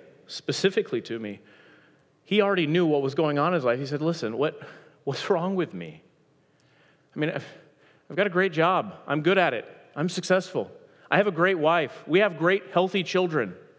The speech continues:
Why can't I stop drinking? What, what is so broken inside of me? Why am I not okay? Listen, there's a thirst that is in each and every one of us,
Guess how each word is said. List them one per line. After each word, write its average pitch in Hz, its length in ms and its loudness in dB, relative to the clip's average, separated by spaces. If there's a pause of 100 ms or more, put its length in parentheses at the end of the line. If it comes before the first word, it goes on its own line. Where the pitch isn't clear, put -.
(1400)
Why 151 240 2
can't 202 320 0
I 185 120 2
stop 165 380 -2
drinking? 156 560 -4 (1400)
What, - 220 0
what 185 240 4
is 208 140 0
so 196 220 2
broken 185 500 2
inside 170 480 2
of 147 160 -4
me? 95 300 -8 (1300)
Why 165 360 2
am 180 140 2
I 165 100 4
not 147 300 2
okay? 143 640 0 (1400)
Listen, 135 180 -6
there's 156 180 0
a 139 60 -2
thirst 151 640 -4
that 143 100 -2
is 120 160 -6
in 113 80 -6
each 135 240 -6
and 151 80 -4
every 131 220 -4
one 113 260 -4
of 95 120 -8
us, - 380 -12